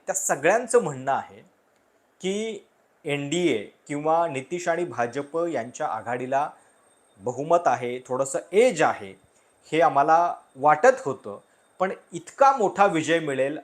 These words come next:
असं बिलकुलही वाटत नव्हतं. म्हणजे जे महाराष्ट्राच्या बाबतीत होतं, महाराष्ट्रामध्ये तर म्हणजे पूर्णपणेच धक्का होता.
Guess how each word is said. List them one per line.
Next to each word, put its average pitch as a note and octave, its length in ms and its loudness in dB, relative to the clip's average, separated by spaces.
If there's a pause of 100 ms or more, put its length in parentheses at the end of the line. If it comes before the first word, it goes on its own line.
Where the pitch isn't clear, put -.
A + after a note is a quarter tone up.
(140)
असं D3 240 -6
बिलकुलही C3 540 -6
वाटत A#2+ 420 -6
नव्हतं. F#2+ 500 -18
म्हणजे A2 240 -10
जे E3 380 -4 (540)
महाराष्ट्राच्या E3+ 600 0
बाबतीत E3+ 380 2
होतं, G#2 420 -12 (640)
महाराष्ट्रामध्ये D3 680 0
तर D#3+ 80 0
म्हणजे D#3 220 -6
पूर्णपणेच F3+ 720 0 (260)
धक्का C#3 360 0
होता. A2 400 -2